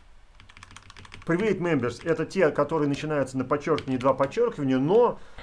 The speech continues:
э, те, которые начинаются и заканчиваются, являются специальными методами. А это special members.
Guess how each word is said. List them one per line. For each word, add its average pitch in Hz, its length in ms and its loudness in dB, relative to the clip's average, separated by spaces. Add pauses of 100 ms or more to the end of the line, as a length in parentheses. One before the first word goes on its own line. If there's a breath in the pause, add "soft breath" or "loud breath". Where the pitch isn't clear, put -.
(140)
э, 139 300 4
те, 190 140 2
которые 165 400 2
начинаются 165 500 0
и 139 60 -2
заканчиваются, 156 680 -2
являются 143 380 0
специальными 135 480 0
методами. 120 420 -2
А 127 40 -4
это 147 120 -10
special 151 400 -2
members. 110 400 -6